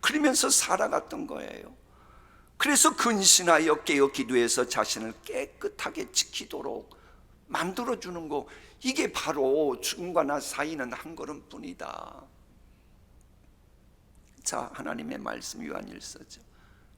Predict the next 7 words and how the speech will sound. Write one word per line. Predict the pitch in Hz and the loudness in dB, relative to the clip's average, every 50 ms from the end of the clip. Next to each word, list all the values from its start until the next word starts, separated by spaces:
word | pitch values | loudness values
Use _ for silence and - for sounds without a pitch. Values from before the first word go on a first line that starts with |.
| _ - | _ -12
"사랑하는 | - - 117 107 104 101 101 95 95 98 92 | -4 -4 0 0 0 -2 -2 -6 -8 -8 -8
자들아, | 92 98 95 - - - - - - - - | -8 -8 -8 -8 -10 -12 -12 -12 -14 -18 -14
우리가 | 113 110 101 101 95 | -10 -8 -6 -6 -6
지금은 | - - - - 107 104 101 104 | -6 -6 -10 -10 -10 -12 -10 -10
하나님의 | 104 - 101 98 98 98 95 95 95 95 - | -10 -8 -6 -6 -8 -8 -8 -12 -12 -12 -12
자녀라. | - - - - 87 - - - 113 - _ - - - - - - | -12 -12 -12 -14 -16 -16 -18 -18 -20 -20 _ -20 -20 -20 -20 -16 -8
장래에 | - - 110 113 117 120 127 131 131 117 104 104 101 | -2 0 0 0 0 -2 -6 -4 -4 -4 -2 -4 -4